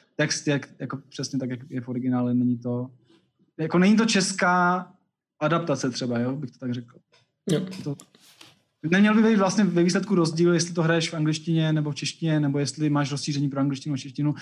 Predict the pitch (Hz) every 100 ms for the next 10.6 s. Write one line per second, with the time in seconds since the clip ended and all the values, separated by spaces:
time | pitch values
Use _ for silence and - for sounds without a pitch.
0 | - - 156 143 151 147 156 156 156 151
1 | 143 143 147 147 - - - _ _ _
2 | - 147 151 175 - _ - 151 147 175
3 | 151 147 143 151 147 - 147 - 131 -
4 | 151 135 127 139 131 147 139 139 135 139
5 | 139 131 - - 139 147 131 120 - -
6 | _ _ _ _ _ _ _ _ _ 170
7 | 190 185 202 196 - 190 196 202 165 165
8 | 170 170 170 170 170 165 170 175 175 -
9 | 123 147 143 156 175 196 - - 143 165
10 | 170 160 - 165 131